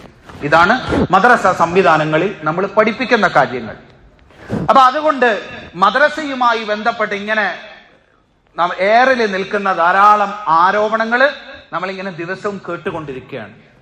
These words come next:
മീഡിയക്കാരെ സംബന്ധിച്ചിടത്തോളം അവർക്ക് ഇങ്ങനെ കൂടുതൽ ആളുകൾ ലൈക്ക് ചെയ്യുന്ന, കമന്റ് ഇടുന്ന, റീച്ച് കിട്ടുന്ന വാർത്തകൾ വേണം, അതിനുള്ള ഷോട്ടുകൾ അവർക്ക് വേണം. അതിനുവേണ്ടി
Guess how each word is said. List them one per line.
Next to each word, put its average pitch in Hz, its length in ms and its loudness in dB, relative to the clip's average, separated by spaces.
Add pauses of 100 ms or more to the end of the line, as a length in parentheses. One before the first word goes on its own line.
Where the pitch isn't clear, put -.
(360)
മീഡിയക്കാരെ 247 640 2
സംബന്ധിച്ചിടത്തോളം 220 960 0 (180)
അവർക്ക് 214 360 0
ഇങ്ങനെ 208 240 -4
കൂടുതൽ 214 540 -4
ആളുകൾ 185 560 -4 (760)
ലൈക്ക് 180 340 -4
ചെയ്യുന്ന, 175 500 -8 (160)
കമന്റ് 202 300 -6
ഇടുന്ന, 175 360 -8 (600)
റീച്ച് 262 360 0
കിട്ടുന്ന 214 640 2
വാർത്തകൾ 185 680 4 (120)
വേണം, 175 240 2 (580)
അതിനുള്ള 180 560 2
ഷോട്ടുകൾ 185 400 2
അവർക്ക് 143 280 -2
വേണം. 120 400 -8 (420)
അതിനുവേണ്ടി 220 580 4